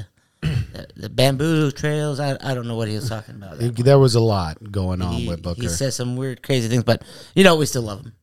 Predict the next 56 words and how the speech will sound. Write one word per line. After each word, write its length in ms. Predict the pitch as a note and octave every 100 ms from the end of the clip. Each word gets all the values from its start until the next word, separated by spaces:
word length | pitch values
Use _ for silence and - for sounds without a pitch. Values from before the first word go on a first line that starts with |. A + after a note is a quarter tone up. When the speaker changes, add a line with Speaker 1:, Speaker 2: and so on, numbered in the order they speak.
| -
Speaker 2:
Yeah, 200 | A#2 G#2
we, 180 | A2+ D3+
we 200 | C#3 D#3
do. 360 | D3 A#2 G#2
I 20 | A2+
Speaker 1:
We 40 |
Speaker 2:
mean, 160 | G#2 C#3+
Speaker 1:
love 180 | C#3 A#2+
you, 200 | A2+ A#2+ -
Lane. 300 | C3 A2+ A2
You're, 160 | - A2
you're 180 | F#3+ D#3
crazy, 360 | B2+ G#2 G2+ -
but 140 | -
you, 160 | G2+ A2
we 120 | - A#2+
love 160 | G#2+
you. 80 | - - - _
Speaker 2:
Yeah, 300 | - B2 A#2 G#2
I 80 |
mean, 220 | B2+ B2+ B2
we 100 | G3
had 160 | D#3+
a 60 | A2+
chance 280 | - G#2+ G2+
to 100 | F#2+
actually 440 | F2+ - F2 E2+ E2 -
meet 320 | G2 F#2+ F2+
Booker 220 | F#2 E2+
T. 380 | E2 F#2 D#2+ D#2+ - _ -
Speaker 1:
Uh, 60 | A#2
you 140 | B2+
guys 120 | A2+ A2
did. 120 | G#2+
I 80 | A2
didn't. 340 | E2 C#2 - -
Speaker 2:
Well, 140 | G#2
yeah, 160 | F#2 D#2
I 120 | G#2+
Speaker 1:
He, 80 | -
Speaker 2:
did. 220 | - E2 - _
Speaker 1:
he 120 | C3+
was 140 | C3 A2
at 100 | G#2
that 160 | G#2 -
other 160 | A#2 A2+
show 160 | - G2+
I 60 |
didn't 180 | G#2+ G#2
go 100 | -
to. 200 | - F#2+ -
But 160 | - G#2+
Speaker 2:
Yeah, 140 | F#2+
Speaker 1:
yeah. 80 | - - -
Speaker 2:
yeah. 160 | E2 -
So 320 | - G#2 F#2